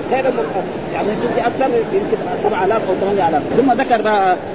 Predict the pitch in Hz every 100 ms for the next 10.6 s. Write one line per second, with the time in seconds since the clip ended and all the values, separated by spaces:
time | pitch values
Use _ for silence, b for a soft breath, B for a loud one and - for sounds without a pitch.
0 | - 190 185 185 240 240 196 247 220 240
1 | 214 202 233 214 190 240 254 214 202 220
2 | 214 208 180 196 156 160 147 151 - -
3 | - 180 226 233 180 220 214 202 190 196
4 | 202 - - - 226 202 175 156 254 254
5 | 208 190 170 226 175 - 233 247 - -
6 | - - 175 175 175 214 175 220 208 170
7 | 175 220 214 254 202 190 185 214 220 202
8 | 180 - - 180 185 175 170 - - -
9 | - - 185 226 202 196 208 226 240 220
10 | 190 165 220 196 208 220